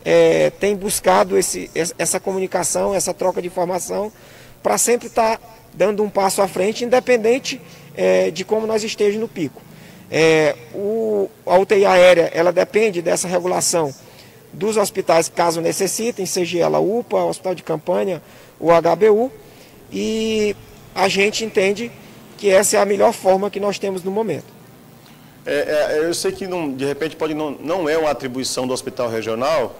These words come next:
Speaker 2: mas o senhor, como tá tendo contato aí com, e a gente vai conversar com o Railson, talvez na segunda-feira, sobre isso, mas como é que tá a questão da testagem aí, os testes que devem, já chegaram, vão tá chegando que dia? Porque são de suma importância que a,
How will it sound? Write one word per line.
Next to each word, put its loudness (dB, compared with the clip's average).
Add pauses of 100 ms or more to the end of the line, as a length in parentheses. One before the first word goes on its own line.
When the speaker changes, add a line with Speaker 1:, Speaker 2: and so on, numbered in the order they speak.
(340)
Speaker 2:
mas -6
o -8
senhor, -6
como -8
tá -6
tendo -4
contato -4
aí -2
com, -8 (260)
e -12
a -8
gente -8
vai -4
conversar -6
com -8
o -6
Railson, -6
talvez -6
na -6
segunda-feira, -6
sobre -10
isso, -8 (340)
mas -4
como -4
é 0
que -14
tá -2
a -8
questão -6
da -2
testagem -2
aí, -2
os -6
testes -2
que -14
devem, -6 (340)
já -2
chegaram, -2
vão -4
tá -4
chegando -6
que -12
dia? -6 (500)
Porque -8
são -4 (260)
de -14
suma -4
importância -4 (360)
que -12
a, -6